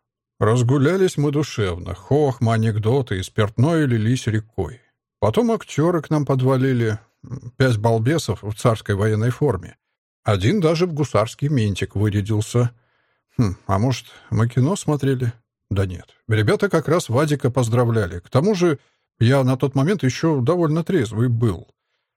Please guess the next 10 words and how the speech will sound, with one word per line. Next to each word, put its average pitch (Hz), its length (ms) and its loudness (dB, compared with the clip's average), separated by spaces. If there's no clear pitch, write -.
Относительно. 147 920 -2
И 127 80 4
не 127 140 4
актеры 135 540 0
они, 101 300 -4
а 139 240 -2
реконструкторы 139 1000 -2
какие-то. 104 560 -6
Во, 123 640 2
правильно. 151 720 0